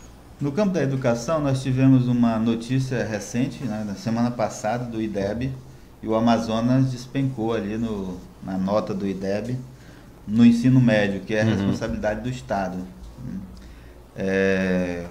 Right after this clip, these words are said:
Speaker 1: o que que, a, o que que o senhor pretende fazer pra mudar essa realidade da, da educação? A gente tem,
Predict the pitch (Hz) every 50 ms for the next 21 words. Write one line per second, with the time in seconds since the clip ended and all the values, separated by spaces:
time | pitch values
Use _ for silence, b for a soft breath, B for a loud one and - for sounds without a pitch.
0 | 87 - - - - - - - - - - - - - - - - 175 185 180
1 | 180 202 202 196 180 175 165 147 139 110 92 101 101 95 85 - - - - -
2 | - - - 110 110 110 - - 147 147 147 - - 160 151 - 139 135 131 135
3 | 131 123 - - 123 120 110 101 107 127 139 - - 127 120 117 120 123 120 101
4 | 95 107 107 110 107 - 110 107 107 104 107 104 98 95 98 92 92 92 - -
5 | 90 90 90 82 80 80 - - - - 90 92 92 90 92 - - 92 90 92
6 | - 101 98 104 110 113 - b b b b b b b b b b b - 107
7 | 104 120 139 131 131 - 160 147 139 131 131 123 110 110 104